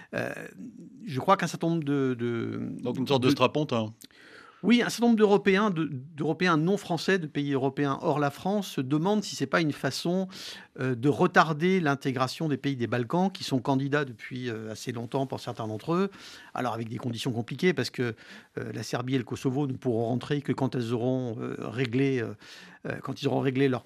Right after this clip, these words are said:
Speaker 1: leur contentieux territorial. Et
Speaker 2: Ce
Speaker 1: ça
Speaker 2: qui n'est
Speaker 1: risque de
Speaker 2: vraiment pas le cas
Speaker 1: ce qui,
Speaker 2: aujourd'hui.
Speaker 1: ce qui risque
Speaker 2: Mhm.
Speaker 1: de prendre un certain temps, et on pense en plus à la, à des pays, euh, euh, comme la Bosnie. Mais quand même,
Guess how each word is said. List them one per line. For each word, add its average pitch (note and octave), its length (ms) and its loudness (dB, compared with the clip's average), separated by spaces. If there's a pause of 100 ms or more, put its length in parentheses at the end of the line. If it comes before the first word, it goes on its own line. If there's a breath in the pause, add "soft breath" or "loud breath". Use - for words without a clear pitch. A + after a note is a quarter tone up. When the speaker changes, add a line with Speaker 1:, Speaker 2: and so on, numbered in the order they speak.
Speaker 1:
leur C3+ 180 -4
contentieux B2+ 720 -2
territorial. C3 580 -2
Et A#2 40 -4
Speaker 2:
Ce - 80 -8
Speaker 1:
ça - 40 0
Speaker 2:
qui B2 40 4
n'est B2+ 80 8
Speaker 1:
risque A#2+ 80 6
de C3+ 40 4
Speaker 2:
vraiment C#3+ 180 8
pas B2+ 140 6
le B2 60 2
cas B2 220 4
Speaker 1:
ce A#2 40 6
qui, A2+ 60 2
Speaker 2:
aujourd'hui. C3+ 420 -2
Speaker 1:
ce D#3 60 -6
qui D3 160 -2
risque C#3+ 180 2
Speaker 2:
Mhm. C#3+ 60 0
Speaker 1:
de B2+ 40 0
prendre C3+ 220 0
un B2+ 40 -6
certain C3 280 -6
temps, G3 300 2
et - 20 2
on A#2 80 -2
pense A#2 280 -6
en A2+ 40 -6
plus B2 320 -8
à A2+ 40 -6
la, G2+ 180 -8
à A#2 100 -6
des A#2 80 -4
pays, B2 300 -4
euh, G#2+ 100 -4 (400 loud breath)
euh, A#2 100 -4
comme C3 200 -4
la C3+ 80 2
Bosnie. C#3+ 320 0
Mais F3 100 2
quand E3+ 140 4
même, G3+ 260 4